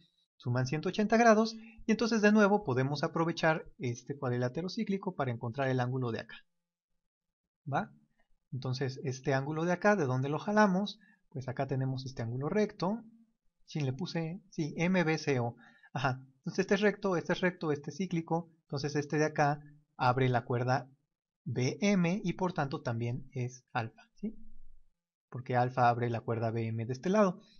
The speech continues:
Entonces, pues ya está, ¿verdad? ¿Cómo le hacemos para, para concluir? O ya nada más que decimos,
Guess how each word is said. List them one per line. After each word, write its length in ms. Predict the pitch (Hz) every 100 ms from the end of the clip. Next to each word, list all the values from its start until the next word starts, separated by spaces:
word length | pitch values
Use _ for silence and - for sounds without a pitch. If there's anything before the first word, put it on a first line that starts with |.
| - - -
Entonces, 500 | 190 247 247 214 -
pues 120 | 190
ya 80 | 185
está, 200 | 196 208
¿verdad? 360 | 156 120 160 180 - - _ -
¿Cómo 200 | - 156
le 60 | 151
hacemos 300 | 147 147 151
para, 400 | 151 151 156 -
para 180 | 151 151
concluir? 420 | 175 208 202 214
O 80 | 127
ya 200 | 123 131
nada 160 | 131
más 180 | 135 135
que 100 | 165
decimos, 520 | 170 190 190 175 185